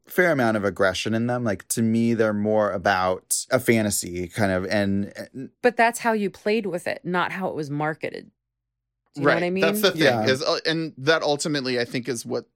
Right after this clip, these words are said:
Speaker 3: was so fucked up, <laughs> those commercials in particular, is that they're representing the narrowest little sliver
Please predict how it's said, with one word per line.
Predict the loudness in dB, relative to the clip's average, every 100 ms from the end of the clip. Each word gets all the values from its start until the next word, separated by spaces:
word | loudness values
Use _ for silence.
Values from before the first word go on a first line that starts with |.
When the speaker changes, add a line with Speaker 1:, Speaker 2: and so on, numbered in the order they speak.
| _
Speaker 3:
was | -18 -16 -6 -4 -4 -6
so | -6 -4 2 2 2
fucked | 0 -2 0
up, | 0 0 -2 -8 -12 _
<laughs> | -20 -18
those | -2 0 0
commercials | -2 -2 -2 -2 -4
in | -6
particular, | -6 -6 -8 -8 -8 -8 -14 -16 -20 _ -2
is | 0
that | 0 2
they're | 2 0
representing | -6 0 0 2 -2 0 -2 -2 -4 -4 -4 -8 -10
the | -4 -2
narrowest | 0 2 2 0 -2 -2 -4
little | -2 -2 -2
sliver | -2 -2 -2 -2 -2 -2 -2 -6